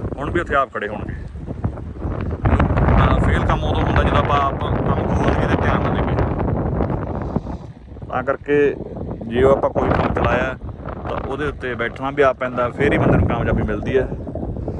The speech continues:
ਤੇ ਬਾਕੀ ਹਵਾ ਬਹੁਤ ਜ਼ਿਆਦਾ ਚੱਲੀ ਜਾਂਦੀ ਹੈ, ਆਹ ਲਹਿਰਾਂ ਵੇਖ ਸਕਦੇ ਹੋ। ਤੇ ਆਵਾਜ਼ ਵਿੱਚ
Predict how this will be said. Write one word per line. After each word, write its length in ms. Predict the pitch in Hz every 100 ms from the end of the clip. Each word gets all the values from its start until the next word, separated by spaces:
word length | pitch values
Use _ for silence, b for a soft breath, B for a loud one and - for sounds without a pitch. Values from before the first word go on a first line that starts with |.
| - - - - -
ਤੇ 60 | 120
ਬਾਕੀ 240 | 135 160
ਹਵਾ 240 | 123 131
ਬਹੁਤ 400 | 143 113 151 175
ਜ਼ਿਆਦਾ 200 | 147 131
ਚੱਲੀ 240 | 127 131 135
ਜਾਂਦੀ 280 | 123 120 131
ਹੈ, 60 | 131 - - - - -
ਆਹ 120 | 135
ਲਹਿਰਾਂ 260 | 127 123 147
ਵੇਖ 140 | 123
ਸਕਦੇ 280 | - 123 123
ਹੋ। 100 | 131 123 - - - - - - - - - - - - - - B B B B -
ਤੇ 80 | -
ਆਵਾਜ਼ 300 | 113 120 123
ਵਿੱਚ 340 | 131 - 131